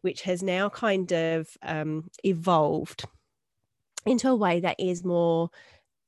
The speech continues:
um, embracing of people that maybe can't commit to five A M. I'm still waking up at four forty-four in the morning. I'm just not jumping on Zooms with people. And I am taking the time to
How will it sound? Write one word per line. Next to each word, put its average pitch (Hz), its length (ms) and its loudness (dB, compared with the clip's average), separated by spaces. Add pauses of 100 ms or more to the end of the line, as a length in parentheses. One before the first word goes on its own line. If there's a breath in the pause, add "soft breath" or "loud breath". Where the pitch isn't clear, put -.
(140)
um, 160 680 -4 (180)
embracing 156 680 -2
of - 160 -6
people 147 480 -4
that 147 720 -6 (720 soft breath)
maybe 151 300 -4
can't 185 160 -2
commit 247 220 2
to - 80 -16
five 156 200 2
A 139 80 -2
M. 87 360 -6 (200)
I'm 175 140 -2
still 175 240 -2
waking 170 320 -2
up 240 220 0
at 185 100 -4
four 208 220 0
forty-four 165 500 -2
in 147 80 -6
the 156 60 -4
morning. 247 520 2 (300 loud breath)
I'm 175 140 -4
just 175 160 -6
not 180 160 0
jumping 170 340 -2
on 151 140 0
Zooms 185 280 6
with 180 140 2
people. 160 600 0 (400 loud breath)
And 165 160 -2
I 160 260 -2
am 156 460 -2
taking 170 480 -2
the 165 100 -2
time 160 540 -2
to 160 480 0